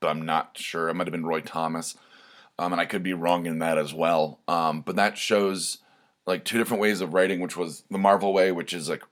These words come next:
really quick, very descriptive, but, like, no panel breakdowns, as well as Full Script, as well as you wanna read, um, Story by Robert McKee, which is pretty much the industry standard book for screenwriting.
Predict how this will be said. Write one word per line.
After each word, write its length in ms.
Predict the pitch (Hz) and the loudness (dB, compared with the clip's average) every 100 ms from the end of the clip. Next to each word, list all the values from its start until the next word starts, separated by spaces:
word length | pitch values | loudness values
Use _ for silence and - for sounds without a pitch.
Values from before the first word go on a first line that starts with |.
| _ | _
really 280 | 95 98 95 | -2 -2 -2
quick, 560 | - - 95 - - _ - - | -4 0 0 0 -14 _ -20 -12
very 200 | 82 104 | 2 2
descriptive, 680 | 104 101 - 95 - 98 87 | 2 -2 -2 -2 2 2 2
but, 140 | - | -2
like, 140 | 90 76 | -2 0
no 160 | 87 | 0
panel 320 | 82 - 87 85 | 0 0 0 0
breakdowns, 640 | 90 85 98 92 90 - - _ _ _ | 0 0 -2 -2 -2 -6 -12 _ _ _
as 180 | 92 85 | -2 2
well 160 | 92 92 | 4 4
as 120 | 90 | 2
Full 180 | 90 87 | 0 0
Script, 480 | - 95 95 - - _ _ | 2 0 0 -4 -14 _ _
as 200 | 90 90 | -6 -4
well 240 | 85 90 90 | 2 4 6
as 140 | 85 | 2
you 80 | 90 | 0
wanna 200 | 90 90 | 0 0
read, 280 | 87 87 - - | -2 -4 -4 -4
um, 480 | 76 71 69 67 - - | -4 -4 -10 -12 -14 -10
Story 460 | - - 95 98 110 | -8 0 4 4 4
by 160 | 90 | 2
Robert 360 | 80 82 87 - | 4 2 2 -4
McKee, 460 | - - 90 101 | -10 -8 -4 -4
which 320 | 98 80 - - | -4 -6 -8 -6
is 320 | 82 82 76 - - - - - _ _ _ - - - | -4 -4 -8 -14 -20 -20 -20 -20 _ _ _ -16 -16 -6
pretty 220 | - 131 | 2 6
much 260 | 117 104 - | 6 4 -2
the 140 | 104 | -4
industry 400 | - 95 90 85 | -2 -4 -2 -4
standard 500 | - - 87 87 69 | -4 -4 -2 -2 -4
book 280 | - 85 - | 0 0 0
for 240 | - 82 | -10 -6
screenwriting. 760 | 76 - 76 80 78 78 78 | -4 -4 -2 2 2 0 -4